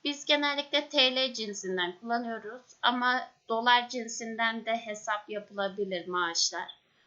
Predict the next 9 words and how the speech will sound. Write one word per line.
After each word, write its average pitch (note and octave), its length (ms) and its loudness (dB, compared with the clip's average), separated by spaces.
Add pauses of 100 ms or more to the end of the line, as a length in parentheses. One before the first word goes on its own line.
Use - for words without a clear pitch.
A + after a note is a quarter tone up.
(180)
Buradan A#3+ 600 2
seçimini A3 760 -2
gerçekleştirebilirsiniz. G#3 1600 -2
Hangi G3 640 0 (120)
para G3+ 300 -2
biriminde F3 760 -4 (1700)
kullanacaksanız G3 1040 0
euro, G3+ 600 0 (120)
dolar F#3+ 680 -2